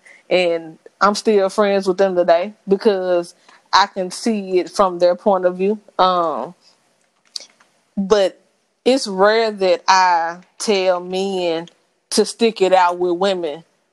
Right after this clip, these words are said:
that are doing the exact same thing. Um, so I'm guilty of that as well, only because I feel like men get the,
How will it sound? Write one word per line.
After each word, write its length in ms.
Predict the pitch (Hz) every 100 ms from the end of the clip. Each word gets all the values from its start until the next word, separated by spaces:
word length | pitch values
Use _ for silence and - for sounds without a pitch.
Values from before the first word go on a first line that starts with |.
| -
that 420 | 175 160 190 190
are 140 | 175 175
doing 720 | 175 175 175 190 214 196 180
the 180 | 180 180
exact 400 | 185 196 185 -
same 280 | 180 175
thing. 260 | 165 170 - _ _ _ _
Um, 480 | 175 170 151 - 165 _ _ _ _ _ _ _ _
so 420 | - - 180 175 -
I'm 240 | 240 320
guilty 420 | 220 208 202 220 196
of 140 | 196
that 280 | 185 196 -
as 220 | - 185 180
well, 440 | 175 180 190 190
only 260 | 190 208 214
because 280 | 196 190 175
I 100 | 175
feel 260 | 208 190
like 260 | 180 170 165 _ - _
men 360 | 180 208 226 214
get 240 | 202 -
the, 320 | 180 175 170